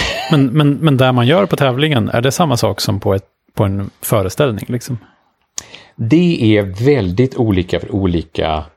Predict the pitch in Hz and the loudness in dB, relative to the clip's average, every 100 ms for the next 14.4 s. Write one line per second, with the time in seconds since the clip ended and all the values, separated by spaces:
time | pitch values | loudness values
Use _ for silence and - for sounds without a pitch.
0 | _ _ _ _ 82 78 73 73 73 73 | _ _ _ _ -6 -4 -4 -6 -6 -10
1 | _ _ _ _ _ - _ _ - - | _ _ _ _ _ -16 _ _ -14 -12
2 | - - - - - 104 92 - 101 - | -12 -14 -18 -8 -6 -4 -6 -8 -14 -12
3 | - - - - - _ _ _ _ _ | -14 -10 -12 -12 -20 _ _ _ _ _
4 | - 85 82 80 - - 50 50 - 101 | -12 -8 -6 -6 -6 -8 -10 -12 -6 0
5 | 104 107 98 - 107 120 139 143 139 - | 0 2 0 0 0 2 4 2 2 -4
6 | - - - - - - - - - - | -16 -18 -18 -20 -20 -20 -20 -20 -20 -20
7 | - 120 135 143 123 98 90 90 85 - | -4 -2 0 2 2 2 0 -2 -4 0
8 | 113 160 120 101 107 87 - - - 85 | 0 0 -2 -2 0 0 -2 -6 -4 -2
9 | 85 85 82 80 85 - - - 107 113 | -2 -2 -4 -8 -8 -8 -4 -2 0 -2
10 | 110 90 - _ _ - - _ _ - | -4 -6 -8 _ _ -20 -20 _ _ -8
11 | 82 80 82 87 98 104 - 90 92 - | -4 -4 -4 -2 -2 -2 -6 -4 -4 -4
12 | 85 _ - - _ - - - - 92 | -8 _ -20 -20 _ -8 -8 -8 -4 0
13 | 127 104 90 87 113 151 87 82 85 90 | 2 2 2 0 0 0 2 0 0 0
14 | 82 - 82 58 | 0 -2 -4 -4